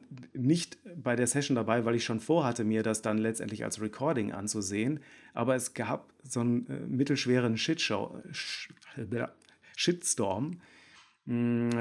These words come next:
weil, äh, da wohl die Streams zusammengebrochen sind. Und der Christian Klein hat dann selber hinterher auch gesagt, dass sie dann Teile der, der, äh, Streams auch online stellen über Twitter und über YouTube. Ja, und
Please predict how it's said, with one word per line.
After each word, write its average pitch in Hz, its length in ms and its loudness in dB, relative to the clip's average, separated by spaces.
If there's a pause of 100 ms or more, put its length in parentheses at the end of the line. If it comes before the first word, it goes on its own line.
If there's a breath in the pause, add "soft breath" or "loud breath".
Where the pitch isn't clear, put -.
(120)
weil, 117 600 4
äh, - 160 -2
da 110 280 2
wohl 113 140 0
die 110 100 0
Streams 107 380 -2
zusammengebrochen 92 600 -6
sind. 98 280 -6
Und 98 80 -4
der 104 80 -2
Christian 117 260 0
Klein 107 300 2
hat 123 100 2
dann 110 140 0
selber 123 340 4
hinterher 120 480 2
auch 117 160 2
gesagt, 113 540 0
dass 113 200 -2
sie 113 120 2
dann 107 200 0
Teile 120 440 0
der, 107 440 2 (540 loud breath)
der, 104 960 0
äh, 104 40 -4
Streams 135 800 4
auch 113 440 0 (100)
online 120 480 4
stellen 101 560 -2
über 104 240 -4
Twitter 113 480 2
und 107 120 -2
über 101 200 -4
YouTube. 120 640 2 (880 soft breath)
Ja, 120 140 2
und 117 260 -2